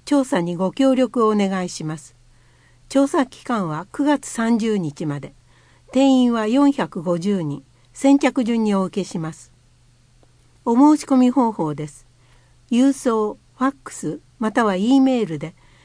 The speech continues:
所定の申し込み書を九月八日までに、環境生活総務課までどうぞ。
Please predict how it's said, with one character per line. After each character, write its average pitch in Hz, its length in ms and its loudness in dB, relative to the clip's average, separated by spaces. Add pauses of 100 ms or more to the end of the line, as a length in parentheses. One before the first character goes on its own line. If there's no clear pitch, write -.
所 247 220 -2
定 294 200 4
の 269 120 6
申 254 220 4
し - 60 -14
込 254 120 -2
み 226 120 0
書 208 240 -2
を 202 120 -8 (120)
九 - 140 -6
月 269 320 0
八 214 240 2
日 247 160 -2
ま 220 140 -2
で 151 120 -6
に、 151 200 -8 (400)
環 294 240 2
境 277 240 2
生 262 240 0
活 247 220 -4
総 240 240 0
務 226 140 0
課 220 120 -4
ま 208 160 -2
で 160 100 -6
ど 147 160 -8
う 143 80 -10
ぞ。 - 120 -16